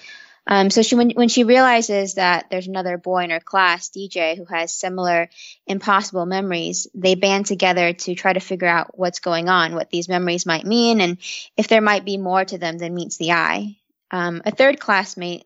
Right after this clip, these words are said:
Luke, introduces them to Mister Scott, who's an astrophysicist who lives nearby. And from him, Sophia and her friends become intrigued by the concept of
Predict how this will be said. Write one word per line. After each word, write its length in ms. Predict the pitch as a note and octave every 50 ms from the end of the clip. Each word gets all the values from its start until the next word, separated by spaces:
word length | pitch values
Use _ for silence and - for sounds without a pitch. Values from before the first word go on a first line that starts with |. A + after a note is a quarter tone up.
| _ -
Luke, 400 | F#3+ F#3 F#3 F3+ F3+ F#3 - - - - - - - - _
introduces 540 | - G#3 G#3 A3+ G#3 G#3+ A3 A3 A3 G#3+ -
them 240 | G#3 F#3+ F#3+ F#3+ F#3+
to 180 | F#3+ - G3+
Mister 300 | F#3+ F#3 F#3 F3+ - F3+
Scott, 420 | F3+ - - G3 G3+ F#3+ - - F#3+
who's 220 | G3 F#3 F3+ F#3
an 220 | F3 E3 E3 E3 -
astrophysicist 920 | - F#3+ F#3+ F#3+ - F#3 F#3 - F3 F3 - E3+ - - E3 E3 - -
who 60 | F3+
lives 240 | F3 F3 E3+ E3+ -
nearby. 460 | E3+ E3 D#3+ D#3+ F#3 F#3 F3+ F3 F3
And 180 | E3+ E3 E3+ F3 _ - - - - _
from 180 | - - G#3+ G#3
him, 400 | G#3+ B3+ B3 A#3 A3 A3 G#3 - - _ -
Sophia 400 | - - G#3 G3+ - A3 G#3+ G#3
and 100 | G3 G3
her 100 | G3+ F#3+
friends 400 | F#3+ - - G3+ F#3+ F#3 F#3 G3
become 340 | F#3+ - G3+ - G3 F3+ F3+
intrigued 540 | F3 F3+ F3+ - - A3 G#3 G#3 G#3 F3+ -
by 100 | F#3 E3+
the 120 | E3 F#3
concept 640 | F3 - - F3+ F3 F3+ F3+ - F3 F3 - - -
of 220 | E3+ E3+ E3+ -